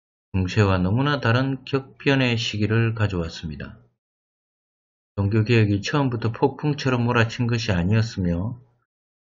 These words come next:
새로운 종교의 탄생을 기대하거나 원하지도 않았습니다. 루터의 구십오 개조 사건은 교회의 개혁과 재건을 위한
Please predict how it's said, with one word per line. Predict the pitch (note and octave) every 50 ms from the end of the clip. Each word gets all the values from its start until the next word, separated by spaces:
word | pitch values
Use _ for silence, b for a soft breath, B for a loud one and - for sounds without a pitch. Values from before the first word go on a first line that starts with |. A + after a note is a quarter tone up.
| _ _ -
새로운 | C#3 C#3 C#3 C3+ C3 B2 A2
종교의 | A2 - G#2+ G#2 G#2 A#2 A2+ G#2+ G#2+ G#2
탄생을 | - - A2 G#2+ G#2 G2+ - C3 B2+ B2 A#2 A2
기대하거나 | A2+ - B2+ B2+ A#2+ G#2 G2 F#2+ F#2+ F#2 F#2+ F2+ -
원하지도 | E2+ F2+ F#2+ G2+ G#2 G#2+ G#2+ A2+ A2 G#2 F2
않았습니다. | E2+ E2+ F2+ F#2+ G2+ - - F#2+ E2+ - - - - - _ _ _ _ _ _ _ _ _ _ _ _ _ _ _ _ _ _ _ _ _ _ _ _ _ -
루터의 | A#2 B2+ B2+ - - B2 A#2 A2+ A2
구십오 | A2+ - C3 B2 - C#3+ C3 - - G#2 G2+
개조 | A2+ A2+ A#2+
사건은 | B2 A2+ - G2+ F2 - G#2 G2 F#2+ F#2+ F#2+ G2+ A2 A#2 - _ _ _ _ _ _ _ _ _ _ _ _ -
교회의 | G#2 G2 G#2 A#2+ A#2 A#2 A2+ A2+ A2+
개혁과 | - B2+ B2 A#2+ A#2+ A2 A#2 A#2+ A#2+ A#2 A#2 A#2+ A2+ A2+ -
재건을 | - - A2 G#2 A#2 C3 C3 C3 A#2+ G2
위한 | F2+ E2+ D#2+ D#2 D#2 F2